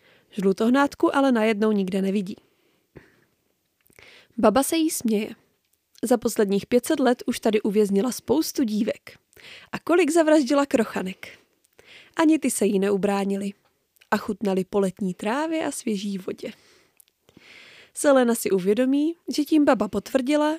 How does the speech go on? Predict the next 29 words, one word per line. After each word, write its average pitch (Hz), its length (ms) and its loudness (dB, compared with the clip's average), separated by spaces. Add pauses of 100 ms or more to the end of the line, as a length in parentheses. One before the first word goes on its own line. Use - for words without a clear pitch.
že 240 140 0
je 202 160 4
vážně 226 460 -2
železozubou 247 640 0
čarodějnicí. 185 840 -4 (720)
Ale 226 220 2
to 254 120 0
znamená 226 460 2
jen 196 220 -2
to, 285 220 0 (360)
že 294 160 0
bude 311 200 2
potřebovat 254 560 0
větší 226 360 0
zbraň 247 400 0 (100)
než 226 200 -2
ten 190 200 -4
střep. - 380 -10 (1300)
Nad 233 140 2
hromadou 226 440 4
dřeva 214 500 0
uvidí 277 380 2
viset 240 320 -2
zaprášenou 196 640 -2
sekeru. 190 440 -6 (600)
Strhne 214 420 0
ji 185 120 4
ze 185 140 2
zdi, 226 340 -4